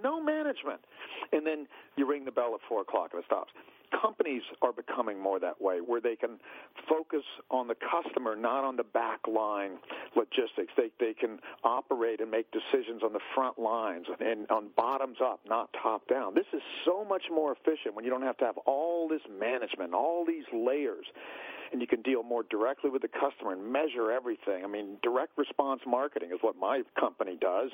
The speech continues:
and the best companies I know. We deal with our newsletter subscribers and customers directly. We know what they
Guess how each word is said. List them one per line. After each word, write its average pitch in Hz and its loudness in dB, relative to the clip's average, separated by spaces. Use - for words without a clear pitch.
and 95 -4
the 82 -8
best 107 2
companies 98 -2
I 156 2
know. 101 0
We 247 -2
deal 254 2
with 202 0
our 190 0
newsletter 190 0
subscribers 180 0
and 180 -6
customers 180 0
directly. 220 2
We 170 2
know 226 2
what 240 0
they 208 2